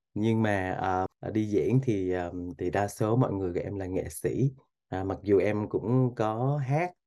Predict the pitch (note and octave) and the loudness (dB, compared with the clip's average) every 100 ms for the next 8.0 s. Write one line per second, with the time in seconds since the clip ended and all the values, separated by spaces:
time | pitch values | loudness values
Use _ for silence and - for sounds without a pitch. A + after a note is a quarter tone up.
0 | _ - G#2+ G2 F2+ E2+ E2+ F2 E2+ D2 | _ -14 -10 -6 -4 -2 -2 -4 -8 -8
1 | - A2 F2+ B2 E3 C3+ A#2 - G2 F#2 | -4 0 0 0 0 0 0 2 2 2
2 | - - - B2+ B2 A#2 - F#2 - _ | -2 -2 0 2 2 -2 -6 -6 -6 _
3 | - - - - - - A2+ G#2 E3 D#3+ | -20 -20 -20 -20 -10 0 2 4 2 4
4 | A#2+ C3+ C3+ C#3 C3+ C3 B2+ A2+ G2+ G2 | 4 6 6 6 6 4 4 0 2 2
5 | F#2 F#2 F#2+ - A#2 A#2+ B2+ A#2+ B2+ C3 | 0 -6 -10 -8 0 2 4 4 4 4
6 | F#2 F#2+ A2 A#2+ C#3 C#3 B2+ A#2+ - B2+ | 2 2 4 6 6 6 4 0 2 4
7 | B2+ A2+ G2 F#2+ F2+ F2 - - G#2 G#2+ | 6 4 2 0 -2 -4 -10 -6 -4 -2